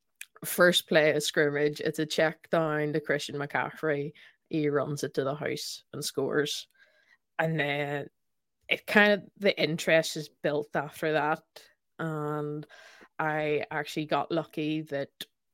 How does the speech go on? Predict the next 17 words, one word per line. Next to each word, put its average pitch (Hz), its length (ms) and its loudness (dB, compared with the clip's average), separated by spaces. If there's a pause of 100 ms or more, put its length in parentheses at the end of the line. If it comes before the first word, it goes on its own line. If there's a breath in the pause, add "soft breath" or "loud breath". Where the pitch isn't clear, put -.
one 165 340 -2
of 160 160 -4
my 151 300 0
old 151 580 -2 (180)
P 160 220 -2
Ts 165 760 -2 (600 soft breath)
was 156 880 2 (540)
a 170 100 0
coach - 500 -4
at 170 160 -2
the 175 60 -2
Razorbacks. 220 920 0 (280)
And, 180 240 -2 (540 soft breath)
you 170 200 4
know, 160 60 2
we 160 240 -2
would, 165 460 2